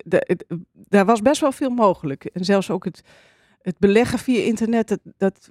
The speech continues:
was bij de Rabobank, denk ik, in der tijd twee jaar eerder dan dat de rest kwam, hè. Dus er was, als je ziet nu, d-, er zijn heel veel bedrijven daarna gestart, allemaal die hier zijn begonnen, hè. Dus het is echt een voedingsbodem van Nederlands talent geweest, denk ik, op het gebied van de online.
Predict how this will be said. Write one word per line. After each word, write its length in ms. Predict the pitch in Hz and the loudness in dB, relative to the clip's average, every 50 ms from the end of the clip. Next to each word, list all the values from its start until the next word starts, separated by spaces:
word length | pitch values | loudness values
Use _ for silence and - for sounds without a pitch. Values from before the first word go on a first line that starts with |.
| _ | _
was 260 | _ 170 190 190 175 170 | _ 0 0 0 2 2
bij 120 | 185 180 | 2 2
de 80 | 175 175 | 2 0
Rabobank, 480 | 180 196 196 190 180 170 190 175 170 | 0 0 0 0 0 0 -2 -2 0
denk 160 | - 190 180 | -2 -4 -4
ik, 80 | 185 175 - _ _ _ _ _ _ | -4 -10 -18 _ _ _ _ _ _
in 100 | 208 196 | 0 0
der 140 | 180 175 - | 0 0 0
tijd 260 | - 202 196 190 170 160 156 - _ _ _ | 0 0 0 0 -2 -4 -12 -14 _ _ _
twee 200 | _ - 214 220 | _ 2 2 4
jaar 140 | 214 202 202 | 4 2 2
eerder 280 | - 220 214 202 190 196 | 2 2 2 2 0 0
dan 80 | 185 | 0
dat 100 | 185 185 | 0 0
de 80 | - 190 | -2 0
rest 260 | 190 233 226 - - | 0 0 0 -2 -4
kwam, 340 | - - 160 120 104 151 175 | -4 0 0 0 0 -2 -4
hè. 60 | 226 | -4
Dus 180 | 233 202 185 - | -4 -2 -2 -2
er 60 | 185 | -2
was, 260 | 180 202 - - - - - - _ _ _ _ - - | -2 -4 -4 -8 -16 -20 -20 -20 _ _ _ _ -8 0
als 180 | - 208 214 | 2 2 2
je 80 | - 226 | 2 0
ziet 260 | - - 302 277 - | 2 2 2 2 2
nu, 280 | - 247 262 285 302 262 | 2 2 4 4 2 2
d-, 160 | - - - - - | 0 -4 -4 -4 -2
er 100 | - 202 | -2 0
zijn 160 | 202 233 226 220 | 2 2 2 4
heel 160 | 226 247 226 | 2 2 2
veel 140 | - 220 180 | 2 0 0
bedrijven 560 | 175 175 165 202 190 220 226 226 208 196 190 | 0 2 2 2 4 4 4 2 2 0 0
daarna 280 | 196 190 196 208 202 | 0 0 0 0 -2
gestart, 480 | 185 - - - - 233 226 220 - - | -2 -4 -6 -2 0 0 0 0 -4 -4
allemaal 360 | - 220 220 220 214 214 202 190 - | -2 0 0 2 2 0 0 -2 -2
die 120 | 175 196 185 | -2 -2 0
hier 260 | 160 190 226 240 214 | 2 2 2 2 2
zijn 160 | 214 208 196 | 0 -4 -4
begonnen, 460 | 175 170 135 - 220 196 185 143 135 | -6 -8 -8 -6 -4 -4 -2 -2 -4
hè. 60 | 165 | -6
Dus 200 | 196 - 190 - | -6 -8 -12 -12
het 20 | - | -14
is 220 | 165 170 - - | -16 -14 -14 -8
echt 200 | - - - - | -6 -6 -4 -2
een 100 | 190 175 | -4 -4
voedingsbodem 720 | 160 - 226 262 269 294 240 180 175 190 214 208 214 208 196 | -4 -2 -2 0 0 0 -4 -2 0 0 2 2 2 0 -2
van 180 | 180 185 190 190 | -4 -4 -2 -2
Nederlands 340 | 190 180 185 175 170 165 | -2 -2 -2 -2 -4 -4
talent 360 | - - 175 175 175 233 240 - | -4 -4 -4 -2 -2 -4 -6 -6
geweest, 400 | - 202 190 220 226 240 214 - | -6 -2 -2 0 -2 -2 -2 -2
denk 180 | 190 208 196 | -2 -2 -2
ik, 120 | 208 - - | -2 -4 -4
op 60 | 190 | -4
het 100 | 208 - | -4 -6
gebied 280 | - 202 190 214 - | -4 -4 -4 -4 -4
van 180 | - - 190 202 | -2 -2 0 0
de 60 | 190 | 2
online. 420 | 151 190 175 175 175 165 185 240 | 0 0 2 0 0 0 -2 -4